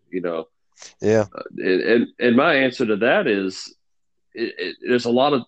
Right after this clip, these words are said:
Speaker 1: situations and different situations and reasons. Um, I know s-, an older dog that has been in somebody's kennel for a long time,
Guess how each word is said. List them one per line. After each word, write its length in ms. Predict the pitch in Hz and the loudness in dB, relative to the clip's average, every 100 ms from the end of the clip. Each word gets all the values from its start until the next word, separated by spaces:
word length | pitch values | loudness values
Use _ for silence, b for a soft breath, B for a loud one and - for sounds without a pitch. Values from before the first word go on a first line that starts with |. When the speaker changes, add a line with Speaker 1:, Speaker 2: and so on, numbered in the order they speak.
| - | -12
Speaker 1:
situations 840 | - 139 - 113 120 131 127 107 | -4 -2 2 4 4 4 2 0
and 100 | 104 | 0
different 280 | 98 123 - | 0 0 0
situations 720 | 120 107 104 107 117 113 101 | -2 0 2 2 2 0 -2
and 140 | 87 | -2
reasons. 760 | 87 113 131 98 76 87 - - - | 2 4 4 2 -4 -6 -10 -14 -12
Um, 440 | 98 95 85 85 _ _ _ _ _ _ _ _ 123 | -8 -8 -8 -10 _ _ _ _ _ _ _ _ 0
I 100 | 127 | 2
know 220 | 135 135 | 4 2
s-, 240 | 123 - - 67 - - | -2 -8 -14 -16 -14 -4
an 180 | 120 107 | -4 -2
older 420 | 110 117 160 165 | 2 4 4 2
dog 360 | 117 98 101 104 | 2 2 2 0
that 100 | 107 | 0
has 120 | 101 | 2
been 200 | 113 117 | 2 2
in 120 | 113 | 2
somebody's 440 | - 120 113 104 | 0 0 0 -2
kennel 280 | - 123 117 110 | -2 2 2 2
for 100 | 110 | 0
a 60 | |
long 320 | 101 104 104 95 | 0 0 -2 -4
time, 480 | - 131 147 107 101 | -2 0 2 2 -2